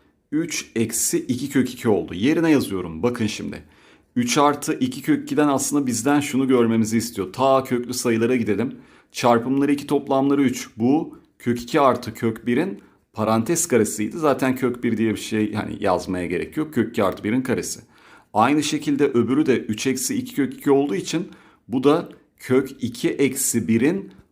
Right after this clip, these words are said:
parantez karesi. Böylece arkadaşlar x bir yani kök iki eksi birin parantez karesinin karekökü.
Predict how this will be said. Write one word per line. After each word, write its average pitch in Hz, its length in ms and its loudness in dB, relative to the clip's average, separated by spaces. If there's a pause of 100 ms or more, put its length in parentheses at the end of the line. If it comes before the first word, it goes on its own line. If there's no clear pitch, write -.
parantez 113 600 0
karesi. 113 500 -2 (420)
Böylece 156 420 2
arkadaşlar 151 580 0 (100)
x - 320 -2
bir 131 320 2 (340)
yani 120 680 2 (400)
kök 135 440 0 (100)
iki 131 360 -2
eksi 117 640 -2
birin 98 460 0
parantez 117 560 0
karesinin 175 500 -2
karekökü. 120 640 0